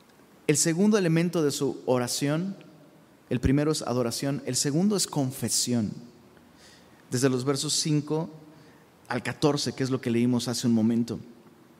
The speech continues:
Y hay varios rasgos muy interesantes de la confesión que hace Daniel. Eh,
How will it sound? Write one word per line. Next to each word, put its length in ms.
Y 380
hay 300
varios 600
rasgos 720
muy 260
interesantes 840
de 100
la 180
confesión 680
que 120
hace 480
Daniel. 480
Eh, 200